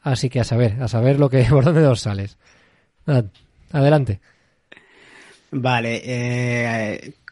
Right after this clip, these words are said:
Speaker 2: como sabéis, yo tenía un programa en mi cabeza, pero luego todo eso ha derivado en otra cosa bastante distinta. Pero bueno, no sale aún del racismo,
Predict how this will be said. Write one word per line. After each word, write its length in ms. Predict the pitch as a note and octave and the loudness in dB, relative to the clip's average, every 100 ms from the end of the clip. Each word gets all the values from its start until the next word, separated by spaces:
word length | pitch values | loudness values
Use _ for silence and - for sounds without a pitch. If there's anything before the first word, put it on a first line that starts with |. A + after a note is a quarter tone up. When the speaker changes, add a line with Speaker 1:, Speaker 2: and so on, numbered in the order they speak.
| _ _ | _ _
Speaker 2:
como 220 | - B2+ B2+ | -2 0 0
sabéis, 500 | - A#2 B2+ D#3 C#3+ | 0 2 2 2 2
yo 100 | C#3 | 0
tenía 420 | D3+ D3+ D3 C#3+ | 2 4 4 4
un 120 | C#3 | 2
programa 400 | C#3 C#3+ C3+ C#3 | 2 2 2 2
en 80 | C3 | 2
mi 100 | C3 | 0
cabeza, 640 | B2+ B2 C3+ C3 C3 D#3 _ _ _ _ _ _ - | 0 0 0 0 -2 -2 _ _ _ _ _ _ -2
pero 400 | D#3 E3 F3 F3 | 4 6 6 6
luego 420 | D3+ D3+ D#3 D#3+ | 6 6 4 4
todo 280 | D3+ D3 C#3+ | 2 2 2
eso 460 | D3 - D3+ D3 C3 | 0 -2 0 2 2
ha 100 | C3 | 2
derivado 540 | C3 B2+ B2+ C3 B2+ | 0 0 0 0 -2
en 180 | A#2 A#2 | -4 -8
otra 220 | A#2+ A#2 | -10 -12
cosa 480 | G#2+ A2+ A2+ G#2 G2 - B1 _ | -12 -10 -10 -10 -12 -16 -20 _
bastante 440 | - A2+ A#2+ A#2 A#2 | -18 -14 -12 -10 -10
distinta. 420 | G2+ - G2+ F#2 | -12 -16 -18 -16
Pero 140 | G#2+ | -10
bueno, 240 | A2 A2 G#2+ | -8 -6 -2
no 120 | A#2+ | -2
sale 480 | - B2+ B2 A#2+ A#2+ | 2 2 4 2 2
aún 300 | A2+ A#2 A#2 | 2 0 0
del 160 | A2+ A2 | -2 -4
racismo, 640 | A2+ - B2 B2 B2+ | -4 -4 -2 -2 -4